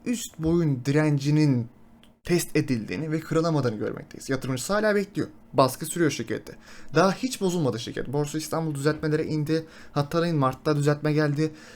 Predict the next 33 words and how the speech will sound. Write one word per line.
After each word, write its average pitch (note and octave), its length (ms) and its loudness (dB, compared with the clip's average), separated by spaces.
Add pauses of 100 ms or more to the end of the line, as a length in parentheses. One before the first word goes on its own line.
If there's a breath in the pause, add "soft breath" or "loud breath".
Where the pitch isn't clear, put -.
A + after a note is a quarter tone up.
(140 loud breath)
Geçen E3 300 0
on D#3+ 260 0
beş D#3 160 0
gün D#3+ 100 -2
önce D#3 160 0
düzeltmeler C#3 440 0
geldi. D3+ 440 0 (160)
Ama G#3+ 240 0
şirket E3+ 360 -6
hiç - 260 -12
bozulmuyor. A#2 420 -6 (340 loud breath)
Yaşanan F#3 400 0
geri G3 220 4
çekilmeler G3+ 420 -2
sadece F#3 420 -2
düzeltmeden D#3+ 400 2
ibaret. C3+ 360 2 (220)
Aselsan'a C#3 460 0
da G3+ 120 -2
kalıyor. C#3+ 320 0
Birçok C3+ 220 -4
şirket C#3+ 300 -4 (440 loud breath)
bozulmaya C3 460 2
gidebilir. F#3 540 0 (280 loud breath)
Zayıflanmaya A#2+ 640 -2
gidebilir. C#3+ 540 2 (300 loud breath)
Daha C#3+ 200 6
da D3 140 4
uğraştıracak C#3+ 680 0
teknik C#3+ 360 -6
bozulmalar C3+ 460 0
ortaya B2+ 300 0
çıkabilir. - 480 -8